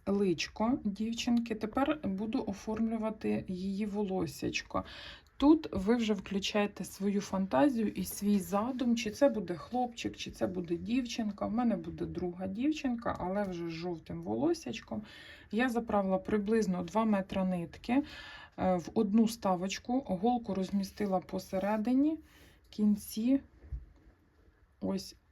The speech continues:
без вузликів, без нічого, просто порівняла по довжині. Голка по центру. І так само запускаю,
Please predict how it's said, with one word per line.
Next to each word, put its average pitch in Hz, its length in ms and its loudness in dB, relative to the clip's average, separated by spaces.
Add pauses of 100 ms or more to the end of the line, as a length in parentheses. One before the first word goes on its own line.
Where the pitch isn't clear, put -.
без 196 320 0
вузликів, 226 580 2
без 202 200 -2
нічого, 233 440 4
просто 247 600 0 (720)
порівняла 208 960 2
по 202 260 -6
довжині. 180 880 -4 (540)
Голка 214 400 -2
по 185 180 -8
центру. 170 560 -8 (420)
І 330 140 6
так - 320 -2
само 247 460 0
запускаю, 185 1000 -4